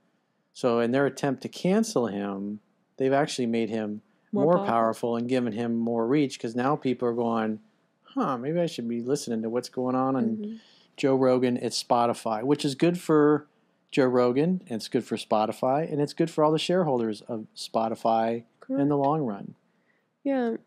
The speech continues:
Speaker 2: Joe Rogan's, um, podcast is number one for Spotify, so they're not gonna risk anything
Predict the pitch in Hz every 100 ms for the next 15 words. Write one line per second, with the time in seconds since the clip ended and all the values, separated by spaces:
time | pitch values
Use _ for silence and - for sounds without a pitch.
0 | _ _ _ _ 214 240 240 233 226 233
1 | 220 208 214 202 196 196 202 208 208 202
2 | 196 196 190 196 185 190 190 208 - 190
3 | 190 208 - 180 175 202 208 196 185 185
4 | 190 196 190 180 185 - 185 190 202 180
5 | 180 214